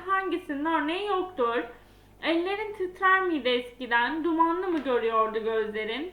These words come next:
Padişahlar gibi hayal mi kurardın? Söyle bana diyorum, susuyorsun.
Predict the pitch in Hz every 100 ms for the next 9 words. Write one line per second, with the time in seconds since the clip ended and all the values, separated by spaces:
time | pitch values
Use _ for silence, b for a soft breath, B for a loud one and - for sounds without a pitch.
0 | - 320 294 294 320 320 339 339 330 277
1 | 247 247 226 233 262 285 320 - 311 311
2 | 311 302 311 - B B B - 339 339
3 | 349 294 262 247 277 262 262 440 - 381
4 | - 370 254 226 226 - 226 254